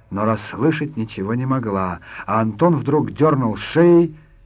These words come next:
и вроде споткнулся даже. Зоська придержала дыхание, похоже, сзади говорили о каком-то наступлении, и Антон с интересом спросил:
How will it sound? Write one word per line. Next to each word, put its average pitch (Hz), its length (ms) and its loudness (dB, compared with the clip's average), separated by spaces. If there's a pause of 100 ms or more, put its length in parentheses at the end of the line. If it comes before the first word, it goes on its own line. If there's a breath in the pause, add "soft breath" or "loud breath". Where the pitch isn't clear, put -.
(180)
и 110 100 0
вроде 139 300 0
споткнулся 156 680 0
даже. 82 380 -8 (1040)
Зоська 139 400 0
придержала 127 560 0
дыхание, 123 460 -2
похоже, 110 560 -4 (360 soft breath)
сзади 95 480 -4
говорили 110 680 -2
о 107 80 -10
каком-то 117 420 -8
наступлении, 117 880 -2 (240 loud breath)
и 104 80 -4
Антон 107 420 0
с 151 120 -8
интересом 143 560 0
спросил: 131 600 -2